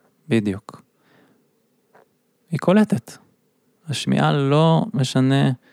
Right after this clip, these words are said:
מה ייכנס שם, היא נותנת לו להיכנס. היא לא מסווגת, היא לא מחלקת, היא לא מעדיפה צליל של ציפור על צליל של טרקטור או מקדחה. היא פשוט פתוחה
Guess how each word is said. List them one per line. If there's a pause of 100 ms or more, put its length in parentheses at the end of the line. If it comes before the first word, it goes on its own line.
(360)
מה
ייכנס
שם,
היא
נותנת
לו
להיכנס.
היא
לא
מסווגת, (220)
היא
לא
מחלקת, (400)
היא
לא
מעדיפה (480)
צליל
של
ציפור (260)
על
צליל
של
טרקטור (320)
או (2000)
מקדחה. (960)
היא
פשוט
פתוחה